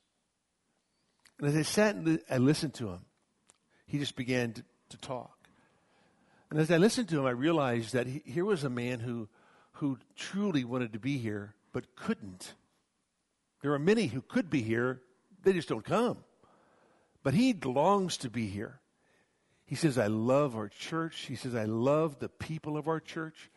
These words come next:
I love how we, they, they pray for us and we can pray for them." He goes, "I just wish I could be with them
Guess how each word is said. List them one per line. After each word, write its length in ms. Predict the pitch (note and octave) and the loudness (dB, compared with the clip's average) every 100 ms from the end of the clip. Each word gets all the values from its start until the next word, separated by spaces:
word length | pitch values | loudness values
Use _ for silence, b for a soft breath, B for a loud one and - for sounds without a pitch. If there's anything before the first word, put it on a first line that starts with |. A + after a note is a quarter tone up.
| B B B B - | B B B B -2
I 80 | |
love 380 | A#2 B2 C#3+ D#3 | 0 2 2 0
how 220 | - D3+ | -2 -2
we, 180 | C#3+ C#3 C#3 | -2 -4 -6
they, 140 | C3+ A#2+ | -8 -8
they 180 | A2+ | -8
pray 320 | G2 - D3+ D3+ | -12 -6 -2 -2
for 240 | - D3 | -4 -4
us 180 | D3 - | -4 -6
and 80 | A#2+ | -10
we 80 | |
can 120 | C3 A2+ | -10 -10
pray 180 | - G#2+ | -10 -8
for 140 | G2+ | -10
them." 460 | F2+ A#2+ C#3 C#3 C3+ b b b b b b b | -6 -4 -4 -8 -14 b b b b b b b
He 120 | - B2 | -12 -4
goes, 240 | B2 A2 | -2 -2
"I 80 | C3 | -4
just 240 | B2+ - | -6 -8
wish 160 | C3+ C3+ | -8 -8
I 40 | |
could 160 | C3+ G#2 | -8 -8
be 120 | G#2 | -8
with 320 | G2 A2+ - | -6 -8 -6
them 160 | G#2 | -12